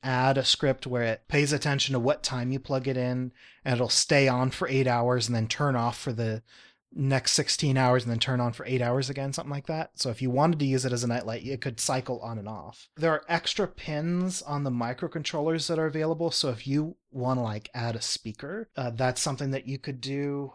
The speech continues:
You know, you'd have to add a, a driver 'cause this thing can't drive a speaker, but you could do something like that.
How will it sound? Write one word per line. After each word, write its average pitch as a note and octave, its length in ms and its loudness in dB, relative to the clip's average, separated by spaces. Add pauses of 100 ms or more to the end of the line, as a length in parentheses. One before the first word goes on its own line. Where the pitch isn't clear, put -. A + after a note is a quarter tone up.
(240)
You C#3 120 -8
know, A#2+ 80 -4
you'd B2+ 200 -2
have C3+ 220 0
to A#2+ 260 0 (240)
add C3+ 360 8
a, A2+ 260 4
a B2+ 80 -4
driver B2 600 2
'cause A2 280 -8
this - 180 -2
thing A2+ 180 -4
can't G#2+ 320 -8
drive G#2 300 -6
a G2+ 40 -10
speaker, E3 360 -8
but - 140 -12
you A2+ 100 -14
could A2+ 140 -14
do A#2 120 -12
something A2+ 240 -12
like A2 200 -12
that. G#2+ 220 -14